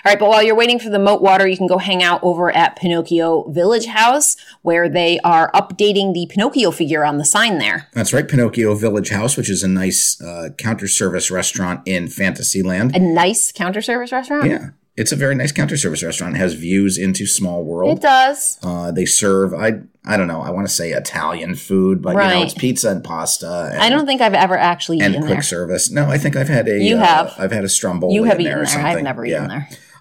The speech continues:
Speaker 2: Um, but they have redesigned the Pinocchio that sits outside the restaurant,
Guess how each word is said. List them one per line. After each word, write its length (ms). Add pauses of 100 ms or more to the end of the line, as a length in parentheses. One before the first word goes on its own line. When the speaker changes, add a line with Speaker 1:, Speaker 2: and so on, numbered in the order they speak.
(100)
Speaker 2:
Um, 440
but 180
they 180
have 360 (1160)
redesigned 800
the 120
Pinocchio 540
that 280
sits 280
outside 380
the 60
restaurant, 520